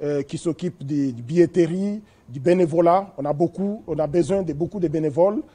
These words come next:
pour nous accompagner dans le travail que nous allons faire, parce que, comme vous, comme Son Excellence l'a dit, nous allons,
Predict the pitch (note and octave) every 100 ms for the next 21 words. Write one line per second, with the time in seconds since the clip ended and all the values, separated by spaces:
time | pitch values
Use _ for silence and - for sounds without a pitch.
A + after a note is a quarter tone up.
0 | _ _ - A3+ B3 A3+ F3 D#3+ E3+ E3+
1 | D#3+ E3 F3+ E3+ D#3 D3+ D#3 D#3+ F3 D#3+
2 | D3 C#3+ D3 - E3+ D#3+ D3 - D3 C3+
3 | E3+ D#3+ D#3 C3 - E3 D#3 C#3+ D#3+ C#3+
4 | D#3+ E3 - C3+ D#3 F3+ D#3+ D#3 F3+